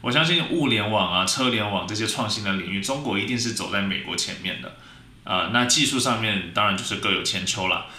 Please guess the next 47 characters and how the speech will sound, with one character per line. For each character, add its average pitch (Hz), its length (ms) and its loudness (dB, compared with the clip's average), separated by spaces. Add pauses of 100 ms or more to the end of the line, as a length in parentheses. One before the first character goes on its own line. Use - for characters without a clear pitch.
(180)
但 160 160 2
由 139 160 4
于 156 100 2
中 165 300 0
国 104 260 0
有 95 320 -2
全 104 280 0
世 123 240 2
界 113 360 2 (340)
最 143 260 4
大 113 260 4
的 98 120 0
市 95 220 2
场 92 240 -2
优 95 140 0
势， - 300 -2 (760)
它 135 100 2
的 113 60 2
盘 87 340 -2
子 95 140 -2
大， - 260 2 (320)
所 147 140 0
以 - 20 4
我 131 120 4
认 151 140 4
为 131 120 2
大 151 160 4
部 151 100 2
分 147 180 0
的 123 80 0
技 131 220 2
术 120 340 2
壁 123 200 2
垒 80 280 -4
也 98 140 -2
会 143 260 -2
因 160 120 0
为 156 160 0
资 165 260 -2
本 101 160 -2
环 98 280 0
境 117 280 0
等 98 220 -2
等 95 160 -2
的 95 320 0
因 160 200 -2
素， 160 360 0